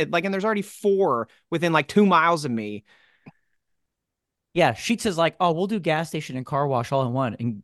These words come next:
Speaker 2: GetGo's like, "We won't. We'll do a car wash separate and a gas station. How do you like that?"
Speaker 1: <laughs>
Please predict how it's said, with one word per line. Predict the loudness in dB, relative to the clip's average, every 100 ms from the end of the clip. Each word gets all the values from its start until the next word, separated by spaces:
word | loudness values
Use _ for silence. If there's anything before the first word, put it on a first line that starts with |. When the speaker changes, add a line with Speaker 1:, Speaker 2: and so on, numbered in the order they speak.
| -8
Speaker 2:
GetGo's | 0 4 4 6
like, | 4 2 _ -6
"We | 4 6
won't. | 8 6 6 0 -10 _ _
We'll | 4 6
do | 6 4
a | 2 _ 0
car | 2 6 6
wash | 6 4 -2 -6
separate | -4 -4 -2 -6 -6 _ _ -4
and | 0 0
a | 0
gas | -2 -6
station. | -8 -10 -6
How | -2
do | 4
you | 4
like | 4
that?" | 2 0 -2 -10 _ _
Speaker 1:
<laughs> | -8